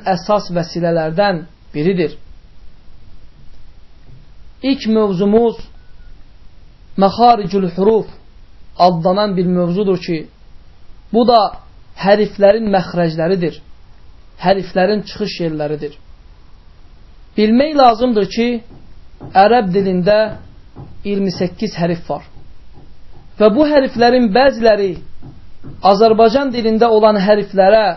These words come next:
bənzəyir və bəziləri isə tam Azərbaycan dilində olan hərflərdən fərqlidir. Birinci hərfimiz əlif hərfidir. Əlif hərfinin məxrəci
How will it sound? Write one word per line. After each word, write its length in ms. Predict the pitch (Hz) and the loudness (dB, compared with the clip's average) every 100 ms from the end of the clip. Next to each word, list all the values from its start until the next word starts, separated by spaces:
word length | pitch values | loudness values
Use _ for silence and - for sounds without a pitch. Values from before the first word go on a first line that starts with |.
| - - | -8 -4
bənzəyir 760 | 175 190 180 185 190 220 226 - - - - - | 0 2 2 0 2 2 0 -4 -18 -20 -20 -10
və 160 | - 180 | -2 2
bəziləri 480 | 196 220 185 196 180 | 4 2 4 2 2
isə 220 | 180 180 180 185 - - - | 2 2 2 -2 -16 -16 -16
tam 320 | - 214 214 196 | -4 0 2 2
Azərbaycan 640 | 175 180 180 180 226 240 | 0 0 2 2 2 2
dilində 260 | 214 196 185 | 0 2 2
olan 300 | 185 185 175 | 2 2 0
hərflərdən 600 | 175 175 175 160 185 170 | -2 -2 -2 -2 -2 -4
fərqlidir. 500 | 165 156 185 175 143 - - - - - - - - - - - - - - - - - - - - | -6 -2 0 0 -2 -12 -20 -20 -20 -20 -20 -20 -20 -20 -18 -18 -16 -16 -16 -16 -16 -16 -16 -18 -10
Birinci 480 | - 208 240 240 302 | -2 2 4 4 4
hərfimiz 560 | 277 226 208 226 254 - - - - - - - - - | 4 2 2 2 2 -2 -16 -20 -20 -20 -20 -20 -20 -4
əlif 380 | 175 190 226 - | 0 0 0 -4
hərfidir. 520 | 165 151 156 147 147 - - - - - - - - - - - - - - - - | -4 -4 -6 -8 -8 -12 -20 -20 -20 -20 -20 -20 -20 -20 -20 -18 -16 -16 -18 -20 -4
Əlif 380 | 175 220 302 - | 0 2 0 0
hərfinin 500 | 247 233 233 208 196 | 2 2 0 0 0
məxrəci 520 | 202 208 202 196 226 | 0 0 0 0 -2